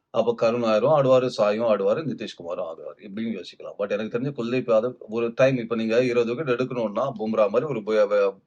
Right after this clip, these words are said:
பவுலர் வெளியே போறாரு. ஹர்ஷ்தீப் சிங் நல்ல பவுலர், ஆனா அவருக்கு முதல் டெஸ்ட் மேட்ச் அப்படின்றதுனால அப்படியே வந்து ரன் த்ரூ பண்ணி எடுத்துட்டு போவாரு, நமக்கு தெரியாது அப்படின்றதுனால,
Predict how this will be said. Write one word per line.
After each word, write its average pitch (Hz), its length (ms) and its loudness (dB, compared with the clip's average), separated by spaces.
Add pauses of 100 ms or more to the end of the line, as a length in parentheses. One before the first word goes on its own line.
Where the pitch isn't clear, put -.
பவுலர் 120 300 4
வெளியே 117 240 0
போறாரு. 98 400 0
ஹர்ஷ்தீப் 160 220 -8
சிங் 127 180 -6
நல்ல 131 220 2
பவுலர், 139 280 2
ஆனா 107 140 0
அவருக்கு 107 260 -2
முதல் 123 240 -4
டெஸ்ட் 123 220 -6
மேட்ச் 113 180 -4
அப்படின்றதுனால 101 500 -4
அப்படியே 107 340 4
வந்து 196 220 6
ரன் 165 160 8
த்ரூ 170 180 0
பண்ணி 143 140 -2
எடுத்துட்டு 127 340 -4
போவாரு, 107 120 6
நமக்கு 123 260 -2
தெரியாது 101 420 -4
அப்படின்றதுனால, 85 520 -10